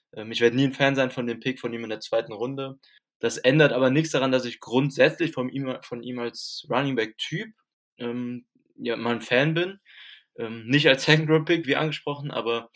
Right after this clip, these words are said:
von ihm grundsätzlich als, ähm, als Komplementärstück zu Jones und eben jetzt auch Kylin Hill wahrscheinlich,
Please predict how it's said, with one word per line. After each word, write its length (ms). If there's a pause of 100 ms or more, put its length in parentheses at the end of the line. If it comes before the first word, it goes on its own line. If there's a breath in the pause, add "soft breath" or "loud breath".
(580 loud breath)
von 220
ihm 140
grundsätzlich 720
als, 500
ähm, 380 (360 soft breath)
als 320
Komplementärstück 960
zu 160
Jones 540
und 180
eben 220
jetzt 160
auch 80
Kylin 320
Hill 260
wahrscheinlich, 720